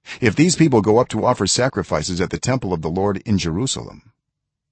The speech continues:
they will again give their allegiance to their lord Rehoboam, king of Judah. They will kill me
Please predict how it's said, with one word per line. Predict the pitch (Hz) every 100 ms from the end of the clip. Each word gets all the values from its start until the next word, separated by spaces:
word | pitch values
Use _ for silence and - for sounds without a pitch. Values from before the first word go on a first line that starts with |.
| -
they | 113
will | 104
again | 90 120 120
give | 90 101
their | 107
allegiance | 95 90 135 107 85 -
to | 92
their | 95
lord | 92 110 117 71 80
Rehoboam, | 107 110 82 110 135 58 50 _ -
king | 113 98
of | 80
Judah. | - 64 - _ _ _ _ _ _ _ - -
They | 120
will | 101
kill | - - 156 117
me | 104 120 80 50